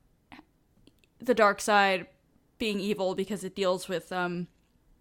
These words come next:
all these shades of suffering. Um, but also for the Night Sisters, which are a warrior society, you know, it has to deal a lot, I think, too, with anger and defensiveness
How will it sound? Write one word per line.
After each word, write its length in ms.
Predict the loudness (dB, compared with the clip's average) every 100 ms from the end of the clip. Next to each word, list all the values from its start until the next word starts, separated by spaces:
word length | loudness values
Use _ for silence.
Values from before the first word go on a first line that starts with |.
| _ _ _ _ _ 2
all 160 | 6 6
these 160 | 6
shades 260 | 4 2 0
of 100 | -6
suffering. 760 | -2 0 0 -2 -4 -2 -6 -10 -20 -20 -20 -20 _ -2
Um, 640 | 4 6 6 2 -4 -10 -16 _ _ _ _ 2
but 140 | 6
also 520 | 6 6 4 4 2
for 600 | 0 2 4 4 2 0 -4
the 100 | -2
Night 200 | 0 0
Sisters, 340 | -2 -4 -6
which 180 | -8 -2
are 540 | 2 4 4 2 0 -6
a 80 | -4
warrior 540 | 0 2 2 0 -2 -6
society, 880 | -10 -6 0 2 2 -2 -6 -10 -8
you 80 |
know, 120 | -6 -4
it 120 | -4
has 280 | -4 -4 -6
to 60 | -4
deal 300 | 0 0 -2
a 60 | -2
lot, 280 | 0 0 0
I 60 | -6
think, 320 | -6 -6 -8 -16 -12
too, 300 | -2 0 0
with 340 | -2 -6 -10 -20 _ _ _ _ _ -2
anger 480 | 2 2 4 2 2
and 220 | 0 -2
defensiveness 960 | -2 -4 -2 -4 -6 -6 -6 -8 -12